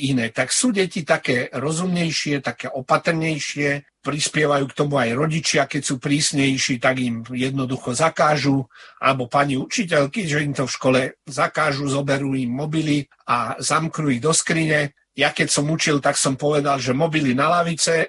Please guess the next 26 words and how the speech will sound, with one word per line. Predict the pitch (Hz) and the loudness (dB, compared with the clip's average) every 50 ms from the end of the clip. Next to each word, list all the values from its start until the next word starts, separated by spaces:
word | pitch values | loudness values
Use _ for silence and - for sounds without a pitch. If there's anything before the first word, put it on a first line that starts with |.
| - | 0
a | - - | -2 -2
budeme | 123 135 156 160 160 156 151 151 | 0 0 0 0 0 0 2 0
ich | 143 131 - | 0 0 -2
používať | - 147 143 151 151 135 143 151 139 131 131 123 127 | 0 0 0 0 0 0 0 0 2 0 0 0 -2
na | 131 127 | -2 0
vyučovanie | 123 135 147 151 143 - 151 143 131 127 123 127 131 123 | 0 0 0 0 0 0 0 2 2 2 2 0 0 0
a | 120 120 117 | 0 0 0
na | 123 131 131 | 0 -2 -2
to, | - 139 | 0 0
aby | 127 123 127 | 0 0 -2
sme | 131 120 127 131 123 | -4 -4 -4 -4 -2
sa | - - 123 113 - - - - - - _ | -2 -2 -2 -2 -4 -8 -16 -20 -20 -20 _
niečo | - 123 127 123 - 131 117 | -4 -2 -2 0 0 0 2
naučili. | 120 127 127 127 127 - - - 113 107 107 - - - - - - - - _ | 4 4 4 4 2 0 -2 -4 -4 -6 -8 -10 -12 -16 -16 -16 -16 -18 -12 _
Takže | - 135 135 135 131 147 139 135 135 127 _ _ | -2 -2 0 0 0 0 0 0 -2 -4 _ _
naozaj | 143 147 160 170 165 151 151 143 131 | -4 0 2 2 2 2 0 0 0
niektoré | 143 165 175 - - 208 180 156 139 135 | 0 -2 -2 0 0 0 2 2 2 2
deti | 139 151 147 - - 151 143 135 127 127 - _ - | 0 0 -2 -2 0 0 2 0 0 -2 -8 _ -10
dokážu | 127 123 - - 151 160 160 147 180 196 208 247 - - | -10 -6 -2 0 0 0 2 0 0 0 0 0 -2 -2
toto | - - 156 147 - 170 | -2 -2 -2 0 0 -2
prijať, | 147 - 170 165 170 175 170 175 175 - - - - - - - - - _ _ _ | 0 0 0 0 2 2 2 2 0 -2 -6 -16 -20 -20 -20 -20 -20 -20 _ _ _
že | - - - 135 131 131 160 - | -8 -4 0 2 2 0 0 -2
tí | - 139 | -4 -4
dospelí | 127 135 143 139 - - 160 139 135 | -2 0 0 -2 0 0 0 0 0
majú | 120 120 127 143 156 160 147 | 2 2 2 2 2 0 0
pravdu | - 160 151 151 156 151 151 156 165 170 175 | 0 0 0 0 0 0 -2 0 0 0 0